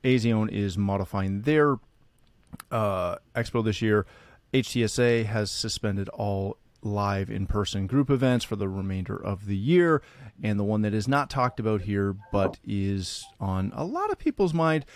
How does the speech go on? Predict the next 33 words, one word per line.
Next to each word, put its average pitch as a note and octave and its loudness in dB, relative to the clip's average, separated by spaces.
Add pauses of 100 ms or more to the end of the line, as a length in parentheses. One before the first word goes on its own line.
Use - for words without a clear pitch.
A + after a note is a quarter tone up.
(320)
is A2+ -2
what's B2 2
gonna A2+ 2
happen G2+ 0
with F#2+ -2 (100)
Infocom F#2+ 0 (120)
in, G#2 2 (360)
uh, F2+ -2
late F2 -4
October A#2+ 0 (320)
down F2 -2
in F2 -4
Florida. B2 2
So, D3 0
Jamie, D#3+ 2
I B2+ -4
wanna F#3+ -2
start E3+ -2
with C#3+ -2
you A2+ 2 (120)
specifically D3+ 0
because G2+ 0
you A2 0
were B2+ 0
at A2+ -2
the A2 -4
show. G2+ -4 (440)
Uh, F#2+ -2
you G2 0
went A2 0
to A2 -4
Expo. G2 -2
I G2+ 0